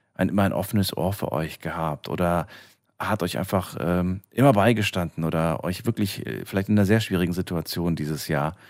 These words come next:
äh, ohne zu fragen vielleicht sogar, einfach Unterstützung gegeben? Bedankt euch, nicht nur im Radio, sondern nutzt auch die Gelegenheit, diese Person dann, äh, möglichst zeitnah persönlich, ähm, anzusprechen und ihr das auch zu sagen.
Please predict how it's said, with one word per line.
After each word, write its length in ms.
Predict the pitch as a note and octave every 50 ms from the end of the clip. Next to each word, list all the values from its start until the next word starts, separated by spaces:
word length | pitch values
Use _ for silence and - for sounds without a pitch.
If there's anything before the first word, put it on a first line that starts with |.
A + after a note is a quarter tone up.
| - - - _ _ _ _ _ _ _
äh, 80 | - - - -
ohne 260 | - C3 D3 D#3+ D#3+
zu 160 | - - A2+
fragen 400 | G2+ - - E2+ F2 B2 C3+ C3+
vielleicht 340 | B2 - D2 C#2 C2+ C#2+ - -
sogar, 300 | - - - - - -
einfach 280 | E2+ F2 - - E2+ -
Unterstützung 560 | E2+ E2+ F2 - - G#2 G2 - - E2+ D2+
gegeben? 480 | C2+ - - - C#2+ C#2+ - C#2+ - _ _ _ _ _ _ _ _ -
Bedankt 340 | - A#2 C#3+ D3+ F3+ F3+ -
euch, 300 | F2 C#2+ C#2 - - -
nicht 180 | D3 E3 -
nur 80 | E3+ D#3+
im 60 | D3+
Radio, 480 | B2 G#2 G2+ G2 G#2 G#2+ A2 A2 A#2 A#2 A#2
sondern 360 | - F#2 F#2 F2+ F2+ F2+ F#2 -
nutzt 260 | A2 F#2+ F#2 - -
auch 80 | D#2 -
die 160 | - E2 D#2
Gelegenheit, 640 | - D#2+ D#2+ E2 D#2+ F2 D#2+ D2+ D#2+ D#2 - - -
diese 200 | F2 D#2+ F2 E2
Person 500 | - F#2 F2 D#2 E2+ F2 E2+ F2+ F2+ - - - - - _ _ _ _ _ -
dann, 300 | F#2+ E2+ F2 F2 E2+ C#2
äh, 160 | A1+ D#2 D#2
möglichst 520 | E2+ G2+ G#2+ - G2 F2+ - - - - E2+ - -
zeitnah 640 | - G2+ G2 G2 - F#2+ F2+ F2 F2 F2 F2 F2 -
persönlich, 760 | - G2+ G2+ F#2 A2 B2 B2+ A#2 F#2+ D#2+ - - - - _ _ _
ähm, 400 | - E2 D#2+ D2+ D2+ D2 D#2 E2 E2+ _ -
anzusprechen 760 | - F#2+ G2 G2 - G2+ F#2+ - - - D#2+ D#2+ - E2 -
und 180 | - - D#2 D#2
ihr 80 | - -
das 220 | D#2+ D#2+ - -
auch 120 | - -
zu 160 | - - - E2+
sagen. 400 | C#2+ G2 F#2+ F2 D#2 C2+ A#1+